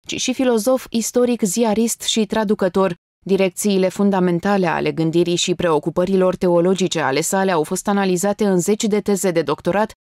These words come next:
iar cele mai importante lucrări au fost traduse în mai multe limbi.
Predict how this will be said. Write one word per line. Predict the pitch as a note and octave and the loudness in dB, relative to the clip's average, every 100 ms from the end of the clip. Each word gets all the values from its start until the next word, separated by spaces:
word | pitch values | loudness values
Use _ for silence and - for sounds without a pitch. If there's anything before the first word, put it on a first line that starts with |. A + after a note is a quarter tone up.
| - | -6
iar | - | -4
cele | - B3+ | 0 0
mai | B3+ B3 | 2 0
importante | A#3 A3+ A#3 A#3 A3+ | 0 0 0 0 0
lucrări | G3+ G3 A3 | 0 2 0
au | F#3+ | 0
fost | C#3+ F3+ - - | 0 -2 -2 -6
traduse | - F#3 G#3 G#3+ G#3 | -4 -2 -2 0 0
în | G3 | 2
mai | F3+ | 2
multe | E3+ G3+ G#3+ F#3+ | 2 2 0 0
limbi. | F3+ F3 | 2 0